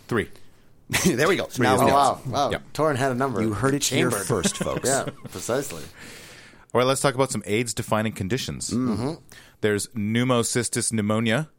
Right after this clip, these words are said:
Speaker 1: or P C P.
Speaker 3: Oh, not the kind that makes you think you're an angel and you can fly.
Speaker 2: No. This one actually will make you an angel.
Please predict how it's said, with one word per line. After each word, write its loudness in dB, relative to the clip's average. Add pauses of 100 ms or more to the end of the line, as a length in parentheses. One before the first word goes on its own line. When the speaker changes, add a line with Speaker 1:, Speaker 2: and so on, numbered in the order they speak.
(440)
Speaker 1:
or -2
P -6
C -6
P. -4 (280)
Speaker 3:
Oh, 2
not -2
the -12
kind -2
that 0
makes -2
you -2
think -6
you're -4
an -6
angel -6
and -6
you -10
can -14
fly. -8 (500)
Speaker 2:
No. -4
This 0
one 0
actually 0
will 2
make -4
you -6
an -6
angel. -14